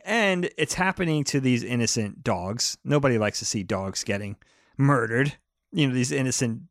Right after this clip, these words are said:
dogs getting murdered. And I love the fact that they talk about this half wolf that they had on the picture. His name was Jed. And, you know, he had a handler, a real life handler. And I think he was half wolf, half Alaskan Malamute, I'm assuming.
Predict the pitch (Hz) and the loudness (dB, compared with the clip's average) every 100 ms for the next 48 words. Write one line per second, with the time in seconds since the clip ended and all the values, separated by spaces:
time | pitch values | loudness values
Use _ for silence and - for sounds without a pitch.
0 | - 117 107 - 113 110 107 107 123 - | -2 0 0 -2 -2 -2 -4 -4 -6 -8
1 | - - - - _ _ - 156 151 139 | -20 -20 -20 -20 _ _ 0 4 6 6
2 | 147 220 196 147 - 156 135 131 123 - | 6 6 4 0 2 0 0 -2 -2 0
3 | 165 170 135 - 110 - 143 131 - 123 | 0 0 -2 0 -4 -2 0 0 -2 2
4 | 135 131 - - _ _ _ _ _ _ | 4 4 0 -12 _ _ _ _ _ _
5 | - 117 107 117 101 113 123 117 120 127 | -2 -2 0 0 0 0 2 2 0 -2
6 | 104 110 98 - 175 - 107 104 107 110 | -2 -2 -2 -2 -2 0 -2 -4 -4 -2
7 | 117 113 101 92 - 131 117 101 107 - | 0 0 -2 -4 -2 0 0 -2 -10 -16
8 | _ _ _ _ _ - 117 117 127 117 | _ _ _ _ _ 0 2 4 4 4
9 | 131 139 139 117 135 127 113 107 107 107 | 4 4 4 2 2 2 0 -2 -2 0
10 | 117 117 113 - 120 113 98 95 - _ | 0 0 -4 -2 -2 -2 -4 -8 -10 _
11 | _ _ _ - 131 127 123 117 285 349 | _ _ _ 0 2 2 0 0 2 4
12 | 349 - 151 143 - 135 123 - - 117 | 4 2 0 -2 0 0 2 0 -2 0
13 | 113 - 107 113 - 104 95 104 98 95 | -2 -2 -2 -2 -2 -2 -2 -2 -4 -4
14 | 101 - 107 104 - 117 101 92 | -8 -8 -8 -4 0 2 2 -2